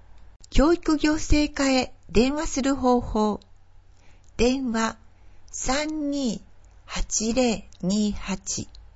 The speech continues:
三つ目、ファックスによる方法。ファックス、三四四三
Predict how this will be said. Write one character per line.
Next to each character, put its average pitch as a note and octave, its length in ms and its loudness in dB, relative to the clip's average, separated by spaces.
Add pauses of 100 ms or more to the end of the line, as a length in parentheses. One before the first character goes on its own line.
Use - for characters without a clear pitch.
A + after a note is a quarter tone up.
(640)
三 G3+ 160 0
つ - 340 -2
目、 C4+ 300 -2 (1120)
フ - 100 -2
ァ F4+ 60 0
ッ - 120 -4
ク - 80 -12
ス - 140 -6
に A3 140 2
よ F#3+ 160 2
る F3+ 140 -2
方 F3+ 260 0
法。 E3+ 420 -4 (560)
フ - 140 -6
ァ C#4+ 80 0
ッ D#4 120 -10
ク G3 100 -8
ス、 - 340 -4 (520)
三 C#4 560 -2
四 B3 320 -2 (520)
四 B3+ 400 -4
三 C4+ 520 -2